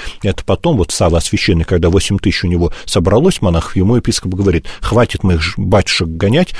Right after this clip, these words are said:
из города причащать монахов, уже матушки меня в осаду берут, давай я тебя поставлю, руку положу, будешь монахом-священником». Щас наоборот, люди: «Ой, батюшка, монах», вот, э, не удивить. А тогда-то в древности такого не было, и поэтому практика была, что люди причащались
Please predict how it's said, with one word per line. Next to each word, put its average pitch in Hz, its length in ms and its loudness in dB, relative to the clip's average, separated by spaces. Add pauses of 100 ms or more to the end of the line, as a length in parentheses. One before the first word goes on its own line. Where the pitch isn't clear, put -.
(100)
из 98 160 0
города 82 280 2
причащать - 500 -2
монахов, 95 440 0
уже 92 180 0
матушки 101 420 -2
меня 85 220 0
в 92 60 0
осаду 82 320 -2
берут, 98 340 0 (160)
давай 95 300 2
я 87 100 2
тебя 80 240 0 (140)
поставлю, 135 420 2
руку - 220 -2
положу, 104 440 2
будешь 104 360 0 (260)
монахом-священником». 85 920 -2
Щас - 260 -2
наоборот, 87 400 0
люди: 80 160 0
«Ой, 80 240 0
батюшка, 82 460 -4
монах», 78 360 -2 (220)
вот, - 240 -2
э, 101 80 0
не 120 240 2
удивить. 131 460 2 (280)
А 92 320 2
тогда-то 95 420 0
в - 40 -4
древности 104 440 0
такого 110 320 0
не 113 180 2
было, 76 160 -2
и 76 60 -2
поэтому 165 440 2 (280)
практика - 520 0
была, 101 240 4 (400)
что - 240 0
люди 104 280 2
причащались 92 720 0